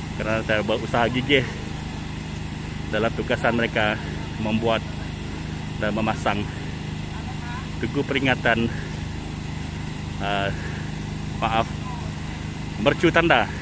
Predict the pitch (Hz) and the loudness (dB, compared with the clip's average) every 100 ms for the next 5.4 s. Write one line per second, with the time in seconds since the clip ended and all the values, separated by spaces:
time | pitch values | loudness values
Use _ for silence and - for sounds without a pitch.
0 | - - - - - 95 113 131 135 131 | -6 -6 -6 -6 -6 -2 2 4 4 4
1 | 123 107 92 - - - - - - - | 4 2 0 -4 -6 -6 -8 -6 -8 -6
2 | - 120 123 143 143 135 139 131 127 131 | -2 -2 2 2 4 6 6 6 6 4
3 | 123 107 101 - - - - - - - | 4 4 2 -4 -6 -6 -6 -6 -6 -6
4 | - - - - - 117 120 117 117 127 | -6 -6 -6 -4 0 0 2 2 4 4
5 | 120 120 113 | 6 6 6